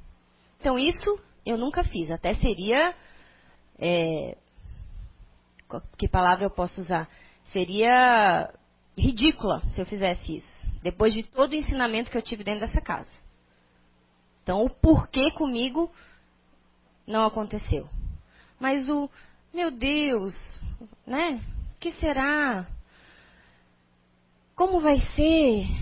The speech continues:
Pensando no futuro, né? "Como eu vou chegar pra uma pessoa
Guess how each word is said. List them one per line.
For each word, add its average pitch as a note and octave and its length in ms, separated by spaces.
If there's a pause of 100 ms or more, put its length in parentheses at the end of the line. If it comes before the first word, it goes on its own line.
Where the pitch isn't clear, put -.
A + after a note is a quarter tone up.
(580)
Pensando C4 460
no C4 100
futuro, A#3+ 560
né? A3 240 (2000)
"Como A4+ 340
eu G4 100
vou F4 180
chegar F4+ 640 (160)
pra D#4 100
uma D#4+ 160
pessoa E4+ 880